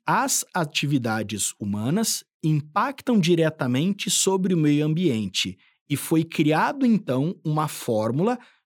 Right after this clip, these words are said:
justamente pra medir esses impactos, pra medir essas pegadas, né? Agora, é normal os alunos se questionarem sobre a ideia de que,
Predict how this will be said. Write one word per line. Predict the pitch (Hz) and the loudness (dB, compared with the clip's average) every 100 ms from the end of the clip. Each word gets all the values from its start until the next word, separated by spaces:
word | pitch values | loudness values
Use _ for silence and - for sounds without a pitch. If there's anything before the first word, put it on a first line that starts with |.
| - | -4
justamente | 185 302 - 311 180 190 - | 0 0 0 2 2 2 0
pra | 185 190 | -4 0
medir | 202 226 269 180 170 269 - _ - | 2 2 2 2 4 2 0 _ -4
esses | 190 - 175 | -4 -2 -2
impactos, | 220 190 147 - - 107 - _ - | -2 -2 -4 -4 -12 -16 -16 _ -6
pra | 131 139 | -4 0
medir | 196 165 135 220 - _ _ _ | 0 0 2 2 0 _ _ _
essas | - 123 139 | -10 -6 -6
pegadas, | - 185 139 95 92 - - - - | -6 -4 -4 -6 -8 -12 -12 -14 -6
né? | 110 185 220 - - - _ - | -2 -2 -2 -10 -20 -20 _ -6
Agora, | 160 131 120 110 104 _ - | -2 0 0 0 -4 _ -2
é | 220 | 2
normal | 269 165 135 - - 208 123 - | 4 4 2 0 2 0 0 -4
os | 156 165 | -2 0
alunos | 156 123 120 117 - | 2 2 0 0 -2
se | - | -4
questionarem | 113 139 117 - 117 113 180 220 175 123 - | -2 -2 -2 -4 -4 -2 -2 0 0 -2 -6
sobre | - - 185 175 | -6 -2 2 4
a | 170 165 | 6 4
ideia | 139 151 185 | 4 2 2
de | 180 190 | 0 -2
que, | - 120 101 | -2 0 0